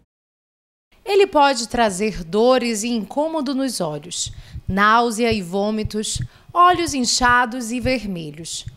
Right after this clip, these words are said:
ou simplesmente não apresentar nenhum sintoma. A causa do glaucoma,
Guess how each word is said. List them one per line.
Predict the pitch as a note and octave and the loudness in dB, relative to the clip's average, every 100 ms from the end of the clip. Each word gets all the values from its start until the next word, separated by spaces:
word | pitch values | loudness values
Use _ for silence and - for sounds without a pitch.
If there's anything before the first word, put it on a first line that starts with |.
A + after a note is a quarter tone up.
| - - | -16 -4
ou | A3+ A#3+ C4+ | 4 6 6
simplesmente | C4 - D4 F4 E4+ C4+ - G3+ A3+ B3 - | 0 -4 -2 -4 -2 -2 -2 -2 -2 -2 -2
não | A#3+ C#4+ | -2 0
apresentar | C4+ C4+ A3 G3 - G#3+ A3 G3+ | 2 0 0 -4 -2 0 0 -2
nenhum | G#3+ A#3 C4+ A#3 G#3 | -4 -4 -2 -2 -2
sintoma. | G3 A#3 A3+ - D3+ C#3 C#3+ - _ _ - | -4 -4 -6 -8 -10 -12 -16 -20 _ _ -4
A | G#3 | -4
causa | - A3+ A#3+ B3+ G#3 | 0 2 2 2 -4
do | F3+ | -6
glaucoma, | F3 G3+ C4+ - A#3 A3 G#3+ A3 | 0 2 2 0 -4 -4 -4 -8